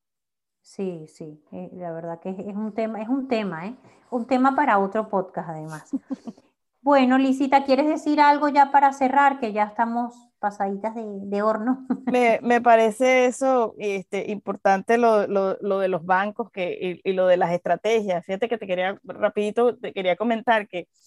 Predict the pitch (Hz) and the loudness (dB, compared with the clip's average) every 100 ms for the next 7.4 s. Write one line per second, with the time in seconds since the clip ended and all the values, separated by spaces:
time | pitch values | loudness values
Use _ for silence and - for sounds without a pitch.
0 | _ - 214 220 208 - - 220 214 277 | _ -10 2 4 4 2 -2 2 4 4
1 | 285 247 202 190 190 170 190 302 277 220 | 4 2 0 -2 -4 -4 -2 -2 -2 -6
2 | 196 196 185 170 170 175 247 277 240 208 | -8 -8 -8 -6 -6 -6 -4 -2 0 -2
3 | 202 180 185 175 170 175 - 175 160 185 | -4 -8 -4 -4 -2 -4 -4 -8 -8 -14
4 | - - - 175 165 185 180 180 196 214 | -20 -16 -6 -6 -4 -4 -2 0 2 2
5 | 220 214 196 196 202 226 226 214 190 185 | 0 0 2 0 2 0 2 0 -2 -4
6 | 180 180 - 180 202 202 233 240 208 202 | -6 -6 -6 -2 0 2 2 0 2 0
7 | 214 220 220 196 | 0 0 0 -4